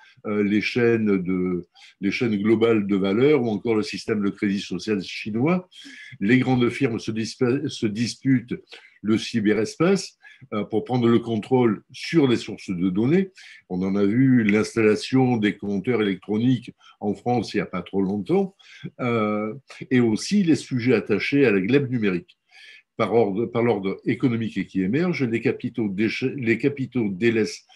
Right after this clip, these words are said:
la production pour se concentrer sur la prédation. Et on en a un exemple tout à fait, euh, récent, Veolia qui veut f-, racheter Suez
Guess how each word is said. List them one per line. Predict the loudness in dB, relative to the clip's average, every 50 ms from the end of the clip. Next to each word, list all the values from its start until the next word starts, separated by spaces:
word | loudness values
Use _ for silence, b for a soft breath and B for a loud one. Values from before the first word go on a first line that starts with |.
| B B B B
la | -2 -2 -2
production | -2 0 -2 0 0 0 -2 -4 0 2 2 2 2 -4 b b b b -4
pour | -4 -4 -4
se | -2 -6 -6
concentrer | -4 0 0 0 0 0 -4 -6 -4 -4 -4 -4 0 4 4 4 4
sur | 2 -2 2 4
la | 4 4 2
prédation. | 2 -2 0 0 0 -2 -2 -2 -2 -2 -2 -2 -2 B B B B B B B B -2
Et | 0
on | 2 2 2 2
en | 2 4 4
a | 4 4
un | 2 2 2
exemple | 2 0 2 2 2 4 4 2 -2 -2 0 0 0 0 -2 -6 b b b b b -6
tout | -4 -2 2
à | 2 2 2
fait, | 2 0 2 4 4 6 6
euh, | 6 4 2
récent, | 2 2 0 0 0 2 2 2 2 0 -2 _ b b b b -14 b
Veolia | 0 2 2 4 4 4 4 4 4 2 2 0
qui | -4 -6 -12 -8 -6 -4 -2
veut | 0 2 2 2 0
f-, | -2 -10 -18 -10 -6 -2 -2 -2 -2 -2 -2
racheter | -4 -4 -4 -6 -8 -8 -8 -6 -4 -2 -2 -2
Suez | -4 -4 -2 0 2 2 2